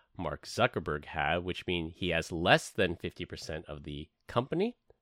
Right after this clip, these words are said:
but he owns more than fifty percent of the votes. A lot of founders do that so they can retain control of their company without owning a majority of the company. The two latest companies forced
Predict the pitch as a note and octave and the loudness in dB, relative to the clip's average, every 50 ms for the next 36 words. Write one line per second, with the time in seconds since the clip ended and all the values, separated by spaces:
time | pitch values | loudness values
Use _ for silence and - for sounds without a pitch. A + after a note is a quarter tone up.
0 | _ _ - G2+ - G#2 F#2 - - - G2+ G2 G2+ G2+ F2+ - F2+ F2+ G2 G2 | _ _ -4 -2 -2 -4 -6 -6 -2 0 2 2 2 2 0 0 0 2 2 2
1 | E2 D2+ D2+ - - C#3+ C#3 - - - A#2+ A#2 A2 - A2 F#2+ - - F#2+ F2 | 2 0 -4 -4 -2 -2 -2 -2 -2 -2 0 0 0 0 -2 -4 -2 -2 -4 -4
2 | - - E2 D#2 D#2 D#2 F2 F#2+ A2 G2+ - - _ - - - - _ _ _ | -4 -4 -6 -6 -6 -4 -2 0 0 0 0 -2 _ -18 -18 -18 -18 _ _ _
3 | _ _ _ _ _ _ _ _ _ - F#2+ F#2 F#2 F#2 E2+ - - D#2 D#2 D2+ | _ _ _ _ _ _ _ _ _ -2 4 6 6 6 6 4 2 0 -2 -2
4 | C#2 C#2+ - - C3+ C3 A2+ A#2 A2 G#2 - F2 F2 E2+ - - D#2+ D2 - - | -2 -4 -4 -2 2 6 6 6 6 6 2 0 -2 -2 -2 -4 -8 -8 -6 -4
5 | F2 D#2 C#2+ - - - - D2+ C#2+ C#2 C2+ D2 D2 - A2 G#2 F#2+ G2+ F2 D#2 | -4 -4 -4 -6 -8 -6 -4 -2 -2 -2 -4 -6 -4 -2 -2 -2 0 -2 -2 -2
6 | D2+ - D#2 D2+ - - - E2+ E2 E2 E2 E2 - - D#2 C#2 C#2+ D2 - - | -2 -2 -4 -4 -4 -4 -2 0 0 0 -2 -2 -2 -4 -4 -2 -4 -4 -4 -2
7 | - A#2 C#3+ D3 G2+ C#2+ C2+ C2 - _ _ _ _ _ _ _ - - D2 C2+ | 0 2 4 4 2 0 -2 -6 -8 _ _ _ _ _ _ _ -10 -10 -8 -8
8 | C#2+ C2 - C2 - - - A#1+ C2+ - - _ _ _ _ _ _ _ _ _ | -8 -10 -10 -12 -12 -14 -14 -14 -14 -14 -16 _ _ _ _ _ _ _ _ _
9 | _ _ _ _ _ _ _ _ _ _ _ _ _ _ _ _ _ _ _ _ | _ _ _ _ _ _ _ _ _ _ _ _ _ _ _ _ _ _ _ _
10 | _ _ _ _ F#2 F2 - F#3+ F#3+ D#3+ D3+ C#3 B2+ - - C3+ A#2 A2+ G#2 F2+ | _ _ _ _ -8 -2 2 2 4 6 8 6 6 4 4 2 2 4 2 2
11 | - - - - C3+ D3 D#3+ C#3 - - - - | 0 -2 -2 4 6 8 8 6 6 0 -8 -12